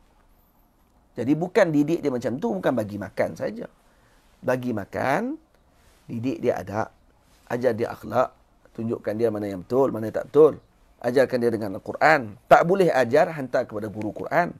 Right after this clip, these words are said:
Betulkan lisan dia. Maka nanti akan betulkan akhlak dia nanti. Dan besar waktu ketika sebut dia tidak akan derhaka kepada ibu dia, ayah dia. Tamam? Dan ni yang kadang disalah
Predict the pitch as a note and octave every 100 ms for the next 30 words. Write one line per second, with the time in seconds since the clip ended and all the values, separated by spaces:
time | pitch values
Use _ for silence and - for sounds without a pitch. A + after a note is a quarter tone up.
0 | _ _ _ _ - C3 F3+ - C#3 A#2+
1 | C3+ F#2+ A#2+ F#3+ - _ _ _ _ -
2 | - F3+ G3+ F#3+ G3 - E3+ D3 - C3
3 | B2 G2 - - G2 F#2+ G#2+ B2+ A#2+ D#3
4 | C3 - A#2+ A2 G2+ A#2 - G#2 - -
5 | F2 F2+ _ _ - - E2 - F#2 E2
6 | D#2 D#2+ - - _ _ - F2 - _
7 | _ _ _ _ - C#3+ A#3 _ _ _
8 | _ _ _ _ _ - G#2 B2 D3 A#2
9 | A#2 G#2+ A#2 A2 G#2 A2